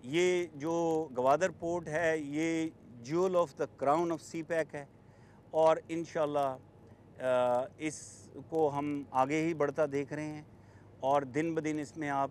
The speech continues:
तेज़ी देखेंगे, तरक्की देखेंगे। इंशाल्लाह अनकरीब मैं बाकी के सी पैक की तफसीलात भी आपसे शेयर करूँगा, अ, दूसरी जगहों से जहाँ जहाँ भी विज़िट होंगे। Thank you very much।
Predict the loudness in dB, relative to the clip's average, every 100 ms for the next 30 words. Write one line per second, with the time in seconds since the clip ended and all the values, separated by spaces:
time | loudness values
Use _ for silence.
0 | -4 -4 -2 -2 -4 -6 -6 -4 -4 -4
1 | -4 -4 -4 -4 -4 -4 -4 -4 -8 -20
2 | -20 -18 -6 -4 0 4 4 2 -2 -2
3 | -2 -2 -2 -8 -6 -2 -2 -4 0 0
4 | 0 -10 -10 -8 -8 -4 -6 -6 -8 -8
5 | -6 -2 0 -2 -2 -2 -4 -8 -14 -4
6 | -2 -2 -6 -8 -4 -4 -6 -12 -16 -16
7 | -14 -6 -6 -4 -4 -2 0 0 -2 -4
8 | -6 -4 -4 -2 -2 -4 -4 -6 -6 -4
9 | -4 -2 -4 -6 -12 -20 -20 -12 -2 -2
10 | 0 2 2 0 -10